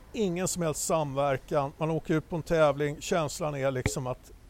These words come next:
fan, vi, vi, vi jobbar inte för samma mål. Det vill säga att bjuda publiken på ett jävligt bra evenemang.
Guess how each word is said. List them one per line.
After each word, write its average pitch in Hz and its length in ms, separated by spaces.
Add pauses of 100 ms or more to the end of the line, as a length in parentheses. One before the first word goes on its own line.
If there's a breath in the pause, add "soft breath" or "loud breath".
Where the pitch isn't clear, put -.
fan, 190 280
vi, 151 220
vi, 160 300
vi 147 80
jobbar 180 360
inte 185 180
för 151 60
samma 151 400
mål. 143 360 (120)
Det - 60
vill 175 80
säga 160 180
att - 220 (440)
bjuda 147 440
publiken 143 600
på 147 100
ett - 160
jävligt 131 540
bra 117 240
evenemang. 123 440